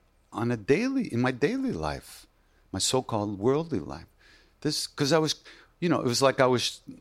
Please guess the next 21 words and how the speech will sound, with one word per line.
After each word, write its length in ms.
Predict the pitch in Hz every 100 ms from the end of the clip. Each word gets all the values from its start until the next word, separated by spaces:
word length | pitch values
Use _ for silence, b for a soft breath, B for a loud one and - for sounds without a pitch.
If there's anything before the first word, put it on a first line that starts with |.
| _ - -
cutting 300 | - 160 151
the 80 | 139
legs 300 | 131 139 143
out 160 | 143
from 140 | - 135
under 180 | 156 185
myself. 480 | 127 - 98 80 - B
How 120 | B 151
did 120 | 170
I 80 | 175
think 220 | 175 175
I 40 |
was 140 | 170 143
gonna 160 | 147
meditate? 560 | 139 160 208 - 85 62 _ b b b b
Bringing 240 | 123 165
your 140 | 160 131
mind 300 | 127 156 165
to 60 |
one 280 | 110 110 139
point 560 | - - 156 143 78